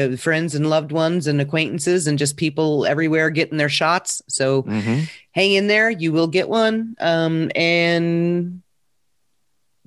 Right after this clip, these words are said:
Speaker 1: what else? That's about
Speaker 2: Yeah,
Speaker 1: it.
Speaker 2: that's about it.
Speaker 1: Um, yeah.
Speaker 2: So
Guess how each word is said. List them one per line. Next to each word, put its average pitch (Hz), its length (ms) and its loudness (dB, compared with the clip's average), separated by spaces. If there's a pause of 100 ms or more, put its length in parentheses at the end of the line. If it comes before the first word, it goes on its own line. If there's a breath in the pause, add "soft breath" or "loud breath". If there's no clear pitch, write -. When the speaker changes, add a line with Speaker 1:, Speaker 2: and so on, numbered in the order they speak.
(120)
Speaker 1:
what 165 160 -2
else? 151 360 -4 (180)
That's 196 180 -2
about 311 180 0
Speaker 2:
Yeah, 370 80 2
Speaker 1:
it. - 120 -8 (180)
Speaker 2:
that's 151 140 -4
about 147 240 0
it. 143 100 2
Speaker 1:
Um, 185 340 -4 (260)
yeah. 240 280 0 (560)
Speaker 2:
So 135 560 0